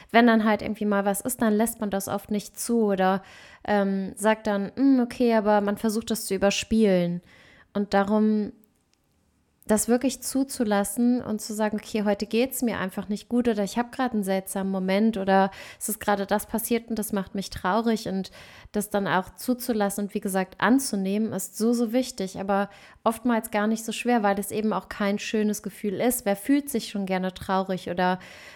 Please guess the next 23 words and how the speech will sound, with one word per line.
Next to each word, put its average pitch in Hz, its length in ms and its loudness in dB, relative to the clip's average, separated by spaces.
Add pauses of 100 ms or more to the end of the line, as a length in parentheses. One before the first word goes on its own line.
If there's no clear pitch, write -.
(180)
ähm, 185 440 2
deprimiert 208 880 4
oder 185 280 0
sonst 208 380 -4
irgendwie? 185 480 -6
Und 180 300 -6
noch 208 200 -2
schlimmer, 202 380 -2
wenn 196 100 0
man 190 140 -2
gar 190 160 0
nicht 208 180 -4
genau 190 260 -4
weiß, 190 340 0 (1000)
in, 190 500 0 (140)
im 180 160 0
ersten 202 360 2
Moment, 190 380 -2
wo 202 80 0
das 190 160 0
eigentlich - 380 -8
herkommt. 185 640 -6 (400)
Darum, 185 500 -6